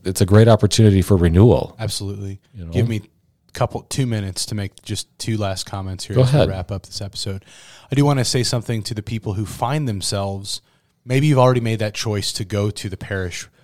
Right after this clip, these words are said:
Speaker 2: with the Latin Mass, with the pretty church, with the nice music, the cathedral if you live in a diocesan see like that. Maybe you've just made that decision and you find yourself there. To make the move from consumerism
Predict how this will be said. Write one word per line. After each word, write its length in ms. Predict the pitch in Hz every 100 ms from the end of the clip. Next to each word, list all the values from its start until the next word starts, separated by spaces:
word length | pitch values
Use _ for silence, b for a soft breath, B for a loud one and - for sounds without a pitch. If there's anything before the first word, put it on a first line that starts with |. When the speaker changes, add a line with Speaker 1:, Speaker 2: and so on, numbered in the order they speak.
| _
Speaker 2:
with 140 | - 110
the 80 | 101
Latin 280 | 98 95
Mass, 460 | 95 92 87 - - -
with 140 | 107
the 80 | 104
pretty 240 | - 98
church, 500 | 90 - 92 87 -
with 200 | - 104
the 60 | 101
nice 320 | 95 92 -
music, 460 | 92 90 85 90 _
the 100 | 107
cathedral 520 | - - 98 92 98
if 100 | -
you 80 | 98
live 220 | 92 92
in 100 | 92
a 60 | 87
diocesan 560 | 90 87 85 - 90
see 180 | - 95
like 200 | 85 87
that. 280 | 90 90 - B B
Maybe 140 | 147 170
you've 100 | 156
just 180 | 135
made 200 | 117 117 110
that 140 | 101
decision 400 | 95 - 82 - _ _ _ _ _
and 120 | 123
you 60 | 107
find 240 | 113 104
yourself 320 | 92 - 87 -
there. 280 | 87 - _ _ _ _ _ _ _ _ _ _ _ _ -
To 140 | 139
make 280 | 127 147 -
the 80 | 151
move 400 | 117 117 127 127
from 400 | - 113 107 104 -
consumerism 880 | - 98 - 151 104 87 87 90 107